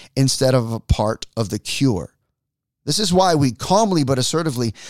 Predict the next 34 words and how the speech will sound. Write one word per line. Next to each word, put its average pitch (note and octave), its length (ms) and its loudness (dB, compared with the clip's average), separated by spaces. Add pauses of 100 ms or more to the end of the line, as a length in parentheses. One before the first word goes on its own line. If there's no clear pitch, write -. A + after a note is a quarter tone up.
resist C#3 560 0
the C#3+ 140 -2
attempt D#3 400 -2
of A#2+ 100 -2
government C3 480 0
to B2 100 -4
overthrow C#3 640 0
your B2 240 -4
own B2 220 -4
personal A#2+ 380 -4
convictions. G#2+ 600 -4
Do C3 200 0
not F#3 300 0
let D3+ 320 -4
them A2+ 280 -4 (340)
draw C#3 280 2
your A#2+ 260 0
line. A2+ 320 0
You A2+ 240 -2
draw D3+ 240 0
your A#2 240 -2
line G#2+ 320 -6 (800)
based D#3 260 0
on C#3 140 2
your C3+ 220 2
convictions, A#2+ 640 -2
based C3+ 280 -2
on C3+ 140 0
your C3 300 0
integrity, A#2 500 0
based C3 300 -2
on B2+ 100 0
your A#2 240 0
character. A#2+ 560 -4